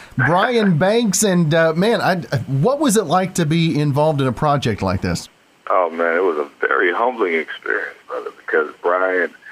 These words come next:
Speaker 2: was actually on set, uh, the entire time, and, and just getting to meet and know this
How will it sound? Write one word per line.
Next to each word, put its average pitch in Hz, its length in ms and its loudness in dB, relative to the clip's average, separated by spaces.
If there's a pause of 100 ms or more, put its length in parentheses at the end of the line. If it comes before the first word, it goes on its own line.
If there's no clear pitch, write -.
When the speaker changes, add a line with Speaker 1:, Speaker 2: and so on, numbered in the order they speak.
(280)
Speaker 2:
was 78 200 -4
actually 90 400 -2
on 73 160 -6 (180)
set, 95 320 0
uh, 78 240 0
the 78 140 -2
entire 78 420 0
time, 87 520 -2
and, 73 180 -6
and 80 200 -10
just - 200 -12
getting 87 180 -2
to 82 60 -6
meet 82 300 -4
and 82 120 -20
know 82 160 0
this 82 180 -2